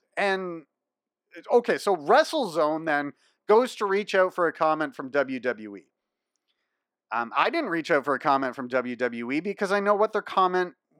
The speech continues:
was going to be, and it was the one that they gave to WrestleZone, which was, "Jimmy Uso is responsible for his own actions,"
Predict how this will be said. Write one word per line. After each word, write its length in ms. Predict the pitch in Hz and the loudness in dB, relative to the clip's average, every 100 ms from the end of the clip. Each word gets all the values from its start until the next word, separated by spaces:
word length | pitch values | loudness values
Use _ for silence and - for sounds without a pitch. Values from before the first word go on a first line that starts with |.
| _ _ | _ _
was 280 | 165 160 147 | -6 -2 -2
going 300 | - 180 170 | 2 0 0
to 80 | 151 | -6
be, 360 | 135 226 123 120 | -8 -6 -4 -4
and 100 | 143 | -4
it 40 | |
was 140 | 143 | -4
the 60 | 160 | -2
one 180 | 170 196 | -2 0
that 140 | 180 | -2
they 60 | 156 | -4
gave 340 | 143 160 156 | -2 -2 -4
to 100 | 156 | -6
WrestleZone, 720 | 135 185 - 160 113 107 113 - _ - | 0 0 0 -6 -4 -6 -8 -12 _ -8
which 200 | 165 180 | -6 0
was, 240 | 180 147 135 | 0 0 -8
"Jimmy 400 | 120 202 254 202 | -4 -2 -2 -2
Uso 400 | 175 208 202 196 | -2 0 2 2
is 200 | 156 143 | 0 -4
responsible 640 | 143 - 165 165 170 170 147 | -6 -2 -2 -2 -2 -4 -2
for 180 | 156 | -2
his 140 | 143 123 | -2 0
own 200 | 143 135 | -2 0
actions," 600 | 131 120 - 80 80 | 0 -2 -8 -20 -20